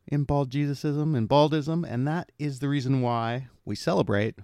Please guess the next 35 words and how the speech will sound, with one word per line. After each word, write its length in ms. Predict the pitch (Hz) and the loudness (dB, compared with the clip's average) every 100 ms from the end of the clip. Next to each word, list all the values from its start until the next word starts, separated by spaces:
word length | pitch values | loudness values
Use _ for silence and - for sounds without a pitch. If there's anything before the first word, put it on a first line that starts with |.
| - | -14
one 160 | - 113 | -6 -4
of 80 | 107 | -2
the 60 | |
holidays 440 | 101 120 117 110 98 | 0 0 0 -2 -4
that's 140 | 104 | -8
coming 260 | - 113 107 | -4 -4 -4
up 120 | 104 | -6
very 260 | 107 104 | -4 -4
soon. 380 | 101 - 139 208 - _ _ _ _ | -6 -6 -6 -6 -12 _ _ _ _
And 140 | - 104 | -8 -8
this 140 | 95 | -8
holiday 520 | - 127 143 147 143 | -4 -2 0 0 -2
is 420 | 139 - 107 101 - _ - | -4 -2 -2 -4 -10 _ -4
White 180 | 104 | -4
Paper 280 | - 110 - | -4 -6 -6
Day. 200 | 98 90 - _ _ - | -8 -10 -14 _ _ -6
Now, 280 | 117 101 87 | -2 -2 -4
it 180 | - - | -8 -14
falls 560 | - 147 190 143 117 - | 0 2 4 4 2 -4
on 360 | - 101 95 120 | -6 -2 -2 -2
October 420 | - - 117 110 | -6 -6 -6 -4
thirty-first, 600 | 104 117 107 104 - 175 - | -4 -4 -4 -4 -4 -4 -6
and 100 | 117 | -6
that's 160 | 131 | -6
because 420 | - 123 123 107 | -8 -6 -4 -6
Satoshi 640 | - - - 135 127 - 120 | -6 -12 -4 -4 -4 -6 -4
Nakamoto, 800 | 117 101 - 98 120 156 214 180 _ _ _ _ | -2 -4 -2 0 2 2 -2 -6 _ _ _ _
the 80 | - | -10
guy 200 | 101 95 | -6 -6
who 120 | 95 | -6
released 480 | 104 104 123 - - | -10 -8 -8 -10 -12
Bitcoin 380 | - - 113 107 | -12 -8 -6 -4
into 120 | 104 | -6
the 80 | 101 | -8
world, 360 | 101 139 151 | -4 -2 -2